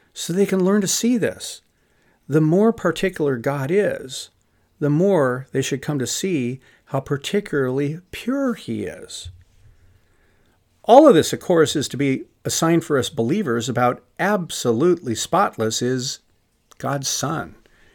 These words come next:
and why God wants us to be absolutely spotless too. So,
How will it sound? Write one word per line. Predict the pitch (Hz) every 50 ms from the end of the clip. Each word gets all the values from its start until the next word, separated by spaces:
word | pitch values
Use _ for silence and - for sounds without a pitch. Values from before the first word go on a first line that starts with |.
| _ -
and | 127 123 131
why | 143 143
God | 131 - 131 143 156 160 151
wants | 139 139 135 131 -
us | 131 123 - -
to | - 113
be | 123 120 127 - -
absolutely | 131 120 127 - - - 131 120 - 131 113
spotless | - - - 113 107 - - - 107 - -
too. | - - - 175 151 107 - - - _ _ _ _ _ _ _ _ _ _ _ _ _ _ _ _ _ _ _ _ _
So, | - - - 190 180 175 160 220 -